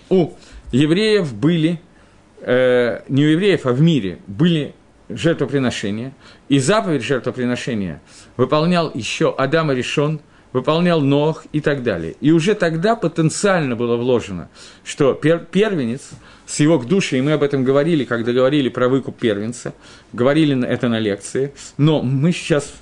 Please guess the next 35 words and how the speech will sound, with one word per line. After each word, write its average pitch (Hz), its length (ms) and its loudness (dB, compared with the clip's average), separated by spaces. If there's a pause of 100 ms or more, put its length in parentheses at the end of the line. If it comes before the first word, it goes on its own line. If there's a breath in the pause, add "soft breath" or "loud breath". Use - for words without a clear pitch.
в 101 100 -10
двух 147 220 2
словах 113 360 0
повторим 107 460 -2
это, 127 220 -10 (320 loud breath)
что - 440 0 (300)
первенец, 185 560 0
который 147 520 0
рождается 120 840 -2
у 101 60 -8
папы 139 380 -2
или 101 120 -4
у 110 80 -2
мамы, 170 320 -2 (360 loud breath)
это 160 240 -2
ребенок, 190 600 0
который 160 340 0
получает 160 720 0
ту 202 140 -2
святость, 156 560 -2
которая 117 320 -2
есть 131 320 -2
у 113 40 -2
родителей, 113 580 -4 (340 loud breath)
и 170 200 0
эта 175 200 0
святость, 196 440 0
которая 143 300 -2
к 135 80 -8
нему 131 160 -2
при-, 123 220 -4
переходит, 170 600 -2
дает 170 280 0
ему 151 160 0
возможность 156 680 -2